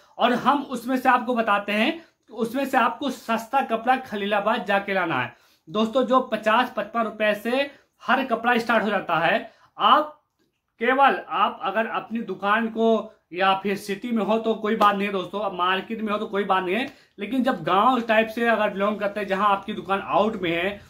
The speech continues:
जहां पर लोग आते नहीं हैं, तो हम इतना कहते हैं कि वो दुकान वहीं पे छोड़ दीजिए।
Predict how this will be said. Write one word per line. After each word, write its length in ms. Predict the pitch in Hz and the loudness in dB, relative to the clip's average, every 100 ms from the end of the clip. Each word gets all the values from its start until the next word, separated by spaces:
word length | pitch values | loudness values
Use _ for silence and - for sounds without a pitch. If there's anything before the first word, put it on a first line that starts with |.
| - | -14
जहां 200 | 170 196 | -2 0
पर 140 | 202 196 | 0 0
लोग 260 | 202 214 147 | 0 -2 0
आते 280 | 185 233 | 0 2
नहीं 200 | 226 202 | 2 2
हैं, 440 | 185 247 302 - - | 2 0 -4 -16 -6
तो 60 | 202 | 0
हम 240 | 226 254 214 | 0 0 -2
इतना 280 | 220 240 269 | -2 0 2
कहते 300 | 233 226 277 | 2 2 -2
हैं 100 | 269 | -4
कि 60 | |
वो 160 | 262 254 | 2 2
दुकान 320 | 226 220 262 | 2 0 2
वहीं 220 | 247 226 262 | 4 2 2
पे 100 | 254 | -2
छोड़ 220 | 247 269 | 0 2
दीजिए। 480 | 233 196 170 131 | 0 0 0 -2